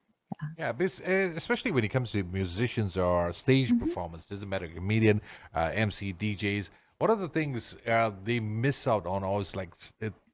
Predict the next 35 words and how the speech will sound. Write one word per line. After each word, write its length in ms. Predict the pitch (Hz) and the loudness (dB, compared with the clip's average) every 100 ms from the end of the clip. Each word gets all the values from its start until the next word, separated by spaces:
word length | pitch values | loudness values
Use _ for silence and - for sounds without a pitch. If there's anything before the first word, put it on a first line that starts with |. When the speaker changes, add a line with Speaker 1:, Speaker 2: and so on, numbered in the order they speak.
| - | 0
Speaker 2:
that's 360 | 107 95 - | 0 0 -4
taking 280 | - 139 131 | 2 2 2
a 60 | 104 | -2
toll 280 | - 135 110 | 0 2 2
on 100 | 95 | 2
them 180 | 98 | 0
is 220 | 98 95 - _ _ _ _ _ _ | -2 -6 -10 _ _ _ _ _ _
feeding 340 | - 208 185 | 0 2 2
off 180 | 139 110 | 0 0
the 120 | 113 - | -4 -6
energy 380 | 135 143 117 113 | -2 -2 -2 -2
of 120 | 95 | -2
a 60 | 95 | -4
crowd. 480 | - 110 104 82 90 | -4 -2 -2 -2 -6
It's 120 | 92 | -4
like, 200 | 110 110 | -4 0
you 100 | 131 | 0
know, 140 | 147 | 2
you 140 | 117 104 | 2 0
perform 400 | 120 - 127 110 | -2 0 0 0
in 80 | |
front 260 | - 107 95 | 0 0 0
of 60 | 95 | -6
an, 60 | - | -2
an 160 | 101 98 | -2 2
audience 540 | 110 113 98 90 - | 4 4 2 -2 -8
is 220 | 104 87 | -8 -4
not, 200 | 101 131 - | 0 -2 -2
it's 120 | 123 180 | -4 -2
not 120 | 185 | -2
the 60 | |
same 260 | 160 135 113 | -2 -2 -2
as 120 | 92 | -6
doing 220 | 85 110 | -4 -2
it 120 | 107 | -2